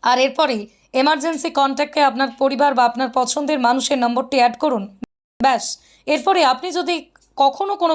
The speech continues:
বিপদের সম্মুখীন হন, তো আপনার মোবাইল ফোনে থাকা পাওয়ার বাটনটি তিনবার প্রেস করলে আপনার এমার্জেন্সি কন্ট্যাক্টে থাকা ব্যক্তিদের কাছে পৌঁছে যাবে আপনার কল, সাথে পৌঁছে যাবে আপনার লোকেশন।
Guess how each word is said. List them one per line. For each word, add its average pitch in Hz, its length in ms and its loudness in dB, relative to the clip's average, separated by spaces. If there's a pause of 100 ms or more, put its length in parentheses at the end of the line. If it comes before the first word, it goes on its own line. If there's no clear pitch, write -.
বিপদের 269 420 2
সম্মুখীন 240 500 -2
হন, 233 160 2 (500)
তো 277 60 4 (480)
আপনার 339 280 0
মোবাইল 277 340 2
ফোনে 277 240 0
থাকা 269 240 2
পাওয়ার 240 240 4
বাটনটি 277 320 -2 (100)
তিনবার 285 340 0
প্রেস 254 220 0 (140)
করলে 285 220 2 (800)
আপনার 262 380 2
এমার্জেন্সি 285 460 -2 (100)
কন্ট্যাক্টে 269 420 0
থাকা 262 220 0
ব্যক্তিদের 254 420 -4
কাছে 262 240 0
পৌঁছে 233 320 -4
যাবে 214 180 0 (380)
আপনার 247 260 -4 (100)
কল, 247 180 2 (720)
সাথে 269 320 0
পৌঁছে 269 300 -2
যাবে 277 240 4
আপনার 247 300 -2
লোকেশন। 247 420 -4